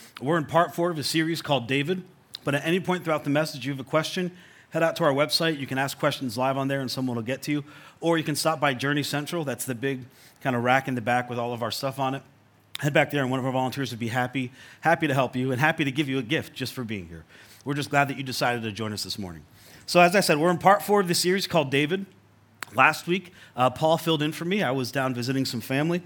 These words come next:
uh, and he kinda led, led, continued our discussion through David. This morning, we're gonna take a really interesting look at the life of David. We're gonna skip through about fifty to sixty years of history pretty quickly through it. So I would encourage you,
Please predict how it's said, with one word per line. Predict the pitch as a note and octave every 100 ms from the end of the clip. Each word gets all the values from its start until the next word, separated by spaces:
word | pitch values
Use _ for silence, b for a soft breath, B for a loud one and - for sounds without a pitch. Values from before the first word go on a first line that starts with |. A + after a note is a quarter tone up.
| B B B
uh, | - B2+ A#2+
and | B2+ C#3
he | D#3
kinda | D#3
led, | C#3 D3+
led, | C#3 D3 D3 - -
continued | C#3 F3+ F#3 E3+
our | D3+
discussion | C3+ E3 D3 C3
through | E3+ C#3+
David. | B2+ B2
This | C3 -
morning, | F#3+ A3 D#3 - B B B
we're | E3
gonna | G#3 F#3
take | G3+
a | F3
really | F#3 E3+
interesting | F3 F#3 - F#3
look | F3 E3+
at | C#3
the | D3
life | D3+ C#3+
of | A#2
David. | C#3+ C#3+
We're | C3 E3+
gonna | F3+
skip | D3 - F3
through | - C#3+
about | C3 - B B B
fifty | - G3+ -
to | F#3+
sixty | - F#3 - F#3
years | E3 F3+ D3+
of | B2
history | D3 A#2+
pretty | - F3+ F3
quickly | F3 E3 D3
through | - C3+
it. | G2+
So | -
I | D3
would | G3
encourage | G3 - G3+ E3+
you, | G#2